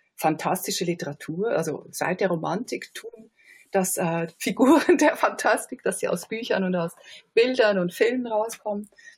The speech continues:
Und, ähm, ich nehme an, dass das wirklich eher ein Qualitätsmerkmal ist für die Verlage, leider.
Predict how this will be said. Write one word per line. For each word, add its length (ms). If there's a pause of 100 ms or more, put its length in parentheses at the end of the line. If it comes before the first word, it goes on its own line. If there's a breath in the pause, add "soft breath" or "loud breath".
(640 soft breath)
Und, 380
ähm, 180
ich 160
nehme 240
an, 180
dass 160
das 160
wirklich 320
eher 200
ein 120
Qualitätsmerkmal 1400
ist 220
für 100
die 120
Verlage, 500
leider. 420